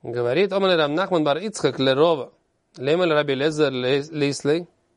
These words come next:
Да Шмуль. Может быть, по Раби Лезеру нет идеи Шмуэля,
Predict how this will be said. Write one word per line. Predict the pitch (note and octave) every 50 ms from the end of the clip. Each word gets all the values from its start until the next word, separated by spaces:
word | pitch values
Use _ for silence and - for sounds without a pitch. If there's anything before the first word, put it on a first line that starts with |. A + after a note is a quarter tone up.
| _ _ _ _ _ _ _ _ _ _ _ _ _ _ _ _ _ _ _ _ _ _ _ _ _ _ _ _ _ _ _ _ _ _ _ _ _ _ _ _ _ _ _ _ _ _ _ _ _ _ _ _ _ _ _ _ _ _ _
Да | - C#3+ C#3 D3
Шмуль. | C3+ - - D#3 C#3 B2+
Может | C3+ D3 D3+
быть, | D#3 D3
по | - C#3
Раби | C#3 C#3+ C#3
Лезеру | C#3 D3+ F3+ F#3 E3 D#3
нет | D3 D#3+ F3 E3 -
идеи | D3+ C#3+ C#3+ D3 D3+ D3
Шмуэля, | - - C#3 B2+ A2 G#2+ G#2 A2 A#2 D#3+ E3+